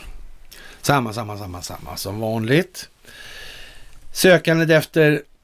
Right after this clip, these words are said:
Dennis Arda går in i en ny fas, skriver man. Det innebär att, eh, nu är det inte lika bråttom. Nej. Vi kan väl säga så här, man har nog kommit på att han finns någonstans. Var det här stans är, det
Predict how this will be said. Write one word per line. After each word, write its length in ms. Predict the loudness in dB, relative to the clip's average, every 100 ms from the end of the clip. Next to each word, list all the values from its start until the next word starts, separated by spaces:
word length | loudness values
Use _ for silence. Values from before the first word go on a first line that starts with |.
| _ _ 0
Dennis 340 | 4 4 2
Arda 520 | 4 4 6 6 4 2
går 200 | 0 2
in 160 | 4
i 40 | 2
en 120 | 2
ny 220 | 2 2
fas, 480 | 0 2 4 6 4
skriver 500 | 0 2 2 2 0
man. 220 | 2 4
Det 100 | 4
innebär 500 | 4 4 2 0 -2 -6
att, 640 | -4 -4 -6 -20 -14 -4
eh, 200 | 0 2
nu 180 | 2 2
är 40 |
det 60 | 2
inte 160 | 0
lika 200 | -6 -6
bråttom. 680 | -4 -4 -6 -2 0 0 -4 -14 -20 -20 _ -20 -18 -16 -8
Nej. 300 | -2 0 0 -4 -12 -20 -20 -20 -20 -20 -20 _ -18 -18 -18 _ -20 -20 -20 -20 -18
Vi 80 | -4
kan 160 | -2
väl 100 | -2
säga 260 | -2 -2 -2
så 100 | -2
här, 240 | 0 0
man 140 | -2 -2
har 120 | -2
nog 160 | -2
kommit 300 | -6 -8 -8
på 240 | -2 0 0
att 120 | -2
han 120 | -4
finns 400 | 0 0 0 -2
någonstans. 580 | -4 -6 -6 -6 -8 -8 -4
Var 140 | 0
det 60 | 0
här 180 | 0
stans 640 | 0 0 2 0 0 -2 0
är, 260 | 2 2 0
det 400 | -2 -2 -2